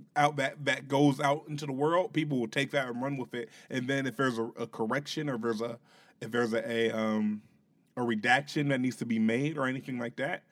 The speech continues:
people won't, people won't even hear the redaction. For example, even today,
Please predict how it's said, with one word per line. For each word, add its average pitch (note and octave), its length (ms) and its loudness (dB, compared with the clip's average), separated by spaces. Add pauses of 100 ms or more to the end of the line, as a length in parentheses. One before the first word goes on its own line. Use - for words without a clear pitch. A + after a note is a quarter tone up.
(300)
people D#3 300 0
won't, C3+ 420 -6
people D#3+ 240 0
won't D3+ 220 6
even C3+ 160 2
hear D3+ 220 -6
the C3 60 -4
redaction. B2 520 -4
For B2+ 140 -6
example, B2+ 400 -4
even C#3 140 -4
today, A#2+ 300 -2